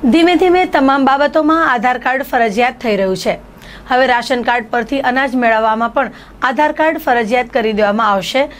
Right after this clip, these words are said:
અને આગામી પહેલી જૂનથી તેનો અમલ પણ શરૂ થઈ જશે.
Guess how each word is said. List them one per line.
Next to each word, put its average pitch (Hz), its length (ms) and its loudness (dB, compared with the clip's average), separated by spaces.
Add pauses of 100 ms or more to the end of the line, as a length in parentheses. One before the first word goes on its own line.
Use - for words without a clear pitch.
(220)
અને 285 160 0
આગામી 277 460 0
પહેલી 254 340 0
જૂનથી 233 420 0
તેનો 302 480 -2
અમલ 233 240 2
પણ 262 160 -2
શરૂ 247 300 -2
થઈ 247 180 0
જશે. 180 380 -4